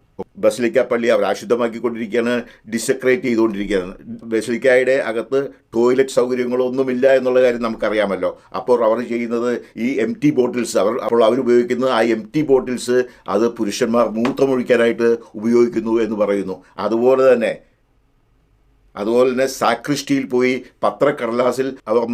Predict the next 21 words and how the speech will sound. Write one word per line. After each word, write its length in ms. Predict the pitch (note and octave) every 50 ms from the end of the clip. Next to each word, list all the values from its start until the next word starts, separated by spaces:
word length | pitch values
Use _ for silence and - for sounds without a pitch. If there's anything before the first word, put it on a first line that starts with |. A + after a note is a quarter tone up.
| A2+ A2+
മലവിസർജനം 680 | A2+ B2+ C#3+ D3 C#3+ - C#3+ C3+ A#2+ B2+ B2+ B2+ B2+
നടത്തുന്നു 520 | B2 A#2+ A#2 A#2 A2+ - A#2+ A2+ A#2 A#2+ A#2+ A#2 - - - _ _ G#2
എന്നും 520 | G#2+ A2+ A#2+ A#2+ B2+ C3 C3 C#3 C3+ - - _ _ -
പറഞ്ഞു 260 | G#2+ G#2 G#2+ A2 A#2
കേൾക്കുന്നുണ്ട്. 640 | A#2 A#2 A2 G2+ - G#2 G#2+ A2 A2 G#2 G#2+ G#2+ A2 - - - _ - -
സ്ഥിരീകരിക്കാനായിട്ട് 760 | - C3 B2 A#2+ C3 B2+ B2+ A#2+ A#2 G#2 B2 B2 A#2 A2+ A#2
എനിക്ക് 200 | A2+ A2 G2 G#2+ -
സാധിച്ചില്ല, 400 | G#2+ G#2+ A2 G#2 A#2+ A2 A2 A2+ A#2+ A#2+ A2
എനിക്ക് 220 | G#2 G2+ A2 G#2+
നാട്ടിൽ 220 | G#2 G2+ G2 G#2+ G#2
നിന്ന് 140 | G2+ G#2
കിട്ടിയ 360 | G2 F#2+ F#2+ - G2 G2 G#2 -
അറിവാണ്. 480 | G2+ G2 G2 G2 F#2+ F2+ A2+ G#2+ F#2 - - _ _ _ _ -
മാർ 120 | G#2+ A#2 A#2+ -
പാമ്പ്ലാനി 420 | A#2+ A#2 A#2 A#2+ A#2+ B2+ B2+ B2+ B2
പറഞ്ഞു 280 | G2+ A#2+ A2+ A#2+ B2
കേട്ടതനുസരിച്ച് 580 | B2+ C3 C3 A2 B2+ B2+ B2 A2+ B2+ A#2 A#2 C#3
മാർ 200 | B2+ A#2+ A#2 A#2
പാമ്പ്ലാനി, 600 | A#2 - A2 A2 A2+ A2+ A#2+ A#2+ A#2+ A#2+ B2+ C3+ C3+ C3+ - - _ - G2+
ഏഹ്, 380 | G#2+ A#2 A2+ G#2+ G#2+ G#2 G#2+ G#2 -
പറയുന്നത് 500 | B2 A#2 A2+ A#2+ B2 B2 B2 B2 B2 C3+